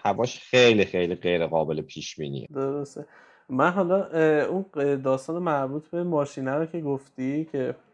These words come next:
Speaker 2: برعکس و اینها، یکم یاد چیز افتادم. فکر می‌کنم آلمان و فرانسه و اینها هستش.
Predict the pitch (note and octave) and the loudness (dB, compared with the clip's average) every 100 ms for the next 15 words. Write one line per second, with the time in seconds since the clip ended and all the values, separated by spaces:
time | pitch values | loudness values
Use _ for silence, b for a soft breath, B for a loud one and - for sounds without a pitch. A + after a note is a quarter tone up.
0 | - - C3+ C3 C3 B2 C3 - C3 B2+ | -10 0 6 6 6 2 -2 -6 -8 -8
1 | C3 C#3 D#3 D#3 D#3 E3 D#3 D#3 E3 E3 | -8 -6 -4 -4 -4 0 0 0 -2 -6
2 | _ _ _ _ - D#3+ F#3 E3 - C3 | _ _ _ _ -6 -2 0 0 -2 -2
3 | B2+ B2+ C3+ C#3+ A#2 A2 - D#3+ D#3+ F3+ | 0 0 0 -2 -6 -10 -6 -6 -6 -6
4 | E3 E3+ E3 D#3 D3+ C#3+ C#3+ E3 E3+ D3+ | -2 0 2 4 4 4 2 -2 -2 -4
5 | C#3 C3+ C3 E3+ D3+ C3 C3 E3 D#3+ C#3 | -4 -6 -6 -6 -6 -6 -6 -10 -10 -10
6 | C3 - C3+ C3+ D3+ E3+ | -10 -10 -6 -2 -2 -2